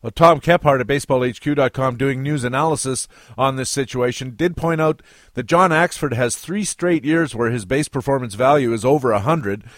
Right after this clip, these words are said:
and over a hundred is elite country. I mean, it's not Dennis Eckersley or, uh, Mariano Rivera, but it's certainly very, very good. The, the, the base performance value, combined strikeout rate, walk rate, and, uh, all those other pitcher skills.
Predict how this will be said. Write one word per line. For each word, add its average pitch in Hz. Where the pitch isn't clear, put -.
and 117
over 139
a 120
hundred 123
is 110
elite 123
country. 127
I 98
mean, 101
it's 104
not 113
Dennis 107
Eckersley 113
or, 101
uh, 92
Mariano 113
Rivera, 117
but 123
it's 127
certainly 135
very, 135
very 117
good. 120
The, 110
the, 113
the 107
base 127
performance 117
value, 120
combined 123
strikeout 117
rate, 113
walk 113
rate, 113
and, 104
uh, 101
all 113
those 110
other 107
pitcher 110
skills. 127